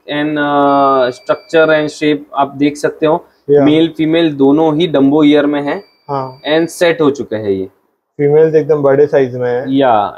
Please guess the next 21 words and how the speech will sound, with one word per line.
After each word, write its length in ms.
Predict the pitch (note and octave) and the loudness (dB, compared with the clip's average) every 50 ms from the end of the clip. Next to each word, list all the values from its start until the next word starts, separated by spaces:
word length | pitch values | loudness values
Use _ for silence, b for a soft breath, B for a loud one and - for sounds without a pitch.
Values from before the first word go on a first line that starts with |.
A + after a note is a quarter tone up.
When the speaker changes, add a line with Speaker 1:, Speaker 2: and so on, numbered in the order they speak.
| - | -8
Speaker 1:
and 120 | C3 C3+ C#3 | -6 -6 -6
females 420 | - D#3 D#3 D#3+ F3 F#3 F#3 E3 F3+ | -4 -4 -2 0 0 0 0 0 0
and 220 | F3+ F3 F3 E3 D#3 | -2 -2 -2 0 0
males 260 | D#3+ E3+ F3+ F#3 F3 - - | 2 2 2 2 0 -4 -12
का 320 | - - - - E3+ E3+ E3+ | -18 -18 -12 -4 -2 -2 0
भी 160 | E3 F3 F3+ | 0 -2 -6
structure 520 | - - - D#3 - - _ - F3+ F3 | -6 -6 -6 -6 -6 -6 _ -2 -2 0
जो 140 | E3 F3 F3+ | 2 0 0
देख 200 | E3+ E3 E3 D#3+ | 2 0 0 -2
सकते 280 | - - E3 - - F3 | -2 -6 -8 -4 -2 -2
हैं 40 | F3 | -2
आप, 120 | E3+ E3+ - | -2 -2 -2
fins 300 | E3 D#3+ E3 E3 E3 E3 | -2 -2 -2 -2 -2 -2
वगैरह 260 | E3 D#3 D#3+ D#3 D#3+ | 0 2 2 2 0
ना 80 | F#3 G3 | -2 -2
बहुत 300 | E3 C3+ B2+ D3+ D#3+ F#3+ | -4 -4 -2 -2 0 0
अच्छा 280 | F#3 - - C3+ A#2 | -2 -2 -2 -4 -4
है। 220 | - G#2 F#2+ F#2+ _ _ _ _ _ - | -4 -4 -10 -16 _ _ _ _ _ -4
Speaker 2:
या, 200 | C#3+ C#3 C3+ C3 | -4 -2 -2 -4
और 720 | C3 C#3 C#3+ - C#3 C3+ C3+ C#3 C#3 C#3 C#3 C#3 C#3 C3+ C3+ | -8 -12 -16 -12 -4 0 2 2 4 4 4 2 2 0 0
Speaker 1:
तो 80 | - | -4